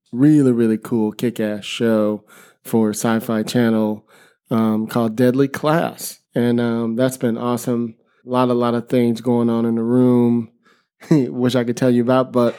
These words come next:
<laughs> it's been awesome. Um, working with, uh, my, one of my old friends, Mick Betancourt, um, show running the show, along with, uh, the two creators of the show,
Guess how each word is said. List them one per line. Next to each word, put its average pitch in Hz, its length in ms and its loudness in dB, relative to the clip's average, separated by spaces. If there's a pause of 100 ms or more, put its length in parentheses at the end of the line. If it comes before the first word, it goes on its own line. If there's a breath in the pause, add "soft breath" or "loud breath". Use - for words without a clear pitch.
<laughs> - 100 -20
it's 131 220 -4
been 120 200 -4
awesome. 123 540 -2 (460 soft breath)
Um, 120 320 0
working 123 380 2
with, 117 260 -2
uh, 117 260 0
my, 113 160 -2 (340)
one 123 160 -2
of 120 60 0
my 117 80 0
old 117 220 0
friends, 120 340 0
Mick 120 220 -4
Betancourt, 120 640 -2 (540 soft breath)
um, 110 420 -2
show 127 220 0
running 120 380 0
the 113 80 -6
show, 123 580 2
along 113 440 -2
with, 113 240 -6
uh, 113 200 -2
the 110 140 -6
two 117 380 -4
creators 113 380 -4
of 110 80 -14
the 117 80 -10
show, 117 520 -2